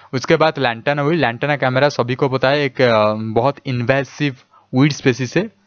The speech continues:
अ, कहीं पे भी ग्रो किया, अ, तो फिर उसे, अ, वो पूरे के पूरे एरिया को डैमेज कर देता है, पूरे के पूरे एरिया में स्प्रेड कर देता है, हमारा प्योर क्रॉप डैमेज हो जाता है। इसीलिए एक, अ,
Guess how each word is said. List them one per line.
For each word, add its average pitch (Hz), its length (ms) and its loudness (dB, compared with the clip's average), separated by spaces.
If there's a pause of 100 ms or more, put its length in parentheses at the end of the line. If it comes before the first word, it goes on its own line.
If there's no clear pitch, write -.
(160)
अ, 113 220 0 (280)
कहीं 131 180 0
पे 151 120 2
भी 143 100 0
ग्रो 139 240 4
किया, 143 360 2
अ, 127 200 -4
तो 131 160 0
फिर 139 160 2
उसे, 127 240 0
अ, 131 40 0
वो 127 520 2 (280)
पूरे 143 220 4
के 147 120 0
पूरे 143 240 2
एरिया 131 300 2
को 147 120 2
डैमेज 123 300 -2
कर 127 120 2
देता 123 200 0
है, 127 100 2
पूरे 135 260 2
के 143 80 0
पूरे 139 300 -2
एरिया 127 320 2
में 143 100 -6
स्प्रेड 131 340 -2
कर 123 120 2
देता 120 280 -2
है, 127 140 -6 (340)
हमारा 139 280 2
प्योर 139 300 2
क्रॉप 151 220 2
डैमेज 143 300 0
हो 120 60 -2
जाता 110 200 -2
है। 107 80 -2
इसीलिए 160 420 2 (560)
एक, 139 300 2
अ, 117 240 2